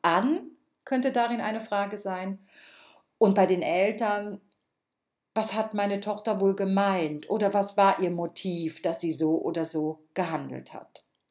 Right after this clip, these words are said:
Der zweite Punkt ist, wir sollten offen über die Erwartungen und auch den Erwartungsdruck, unter dem wir häufig stehen, reden, das ansprechen und miteinander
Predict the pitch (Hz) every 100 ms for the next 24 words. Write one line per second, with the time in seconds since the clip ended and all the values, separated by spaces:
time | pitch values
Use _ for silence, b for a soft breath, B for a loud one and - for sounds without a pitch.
0 | B B B B 196 190 226 302 - -
1 | - 233 294 - 247 247 233 196 180 190
2 | - 240 277 294 226 190 190 - 156 151
3 | 175 254 302 - 285 285 277 285 B B
4 | B - 233 233 196 - 185 190 180 190
5 | 196 220 202 190 - - 226 220 320 359
6 | - 220 214 196 185 185 185 175 175 175
7 | 175 - - 180 180 185 202 202 B B
8 | B _ _ - 185 202 202 190 151 143
9 | _ _ _ _ _ 208 202 - 240 330
10 | - - 233 240 - 240 226 208 196 202
11 | - 190 185 185 185 180 175